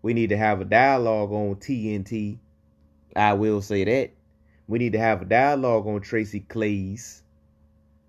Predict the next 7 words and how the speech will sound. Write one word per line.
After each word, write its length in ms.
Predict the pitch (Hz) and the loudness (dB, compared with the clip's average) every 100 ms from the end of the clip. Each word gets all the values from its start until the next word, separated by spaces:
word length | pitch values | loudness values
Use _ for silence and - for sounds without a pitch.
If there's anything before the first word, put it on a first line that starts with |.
| _ - _ | _ -20 _
I'll 320 | - 104 104 98 | 0 2 2 0
say 260 | 107 98 | -4 -2
that. 280 | 95 139 - _ _ _ _ _ _ _ _ _ _ _ _ _ _ - _ _ _ _ _ 107 | 0 -2 -6 _ _ _ _ _ _ _ _ _ _ _ _ _ _ -20 _ _ _ _ _ -6
Because 560 | 113 123 117 107 101 | -2 2 2 0 -2
there's 360 | 101 127 123 104 | 0 2 2 -2
no 260 | 104 123 135 | -2 0 0
reason, 520 | 127 151 123 98 - | -2 -4 -4 -10 -18